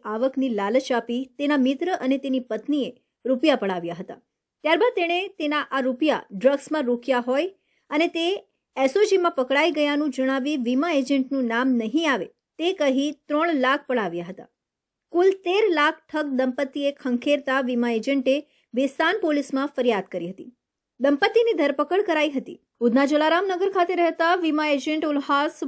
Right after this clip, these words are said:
પુડલિક માળીની ફરિયાદ મુજબ આરોપી વિકી કિશોરચંદ્ર જરીવાલા અને તેની પત્ની ક્રિષ્ના તથા ગાંધીધામના દેવાશીષે મળીને તેમની પાસેથી તેર લાખ પડાવ્યા હતા.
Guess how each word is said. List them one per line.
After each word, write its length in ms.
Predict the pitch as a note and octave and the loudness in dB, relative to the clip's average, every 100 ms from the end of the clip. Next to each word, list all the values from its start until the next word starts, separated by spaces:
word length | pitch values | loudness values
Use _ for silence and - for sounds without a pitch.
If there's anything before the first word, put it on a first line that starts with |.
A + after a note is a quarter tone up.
| C4 | -6
પુડલિક 480 | D4 B3 D4+ C#4 A#3 | -4 -4 -4 -4 -2
માળીની 520 | A#3+ C4 D4 C4 C#4+ | 0 0 0 0 -2
ફરિયાદ 460 | - B3 B3 B3 | -4 -2 0 2
મુજબ 360 | A#3+ C4 B3+ A3+ - _ _ _ - | 2 2 2 -2 -4 _ _ _ 4
આરોપી 500 | C4+ D#4+ G4 E4+ F#4 | 4 4 0 0 -2
વિકી 420 | C#4 C#4+ D#4+ E4+ | -2 -4 -4 -4
કિશોરચંદ્ર 760 | F4 C#4+ - D#4+ E4+ D#4+ C#4+ D4 | -4 -8 -6 -4 -4 -2 0 0
જરીવાલા 680 | A#3+ B3 B3 B3+ C#4 F3 - | 0 0 0 2 2 0 -2
અને 140 | A3+ | -2
તેની 200 | A#3+ C4+ | 0 -2
પત્ની 520 | C4 D4 C#4+ C4+ C#4 | -2 -4 -2 -2 -2
ક્રિષ્ના 560 | D4 D4 C#4+ - C#4 C#4 F4 _ _ _ | -2 -4 -4 -2 -2 -2 -6 _ _ _
તથા 200 | C#4 E4 | -2 0
ગાંધીધામના 800 | D4+ C4+ C#4 F#4+ E4 D#4 D4+ D4+ | 2 2 2 2 2 0 0 -2
દેવાશીષે 760 | D4 B3+ C4 D4+ E4+ D#4+ C#4+ D4 | 0 0 2 0 -2 -6 -4 -2
મળીને 420 | C4+ B3+ D4+ C#4 D#4 D#4+ | 0 0 0 0 -4 -6
તેમની 260 | C#4+ C4 C4 | -4 0 0
પાસેથી 560 | B3+ B3 B3 D4+ C#4 C#4 | 0 -2 -2 -4 -6 -6
તેર 280 | - C#4+ C#4+ | -4 -2 0
લાખ 280 | B3 B3 B3 | 2 2 0
પડાવ્યા 380 | A#3 A3 F3+ F3+ | -4 -2 -4 -6
હતા. 240 | G3+ - | -8 -14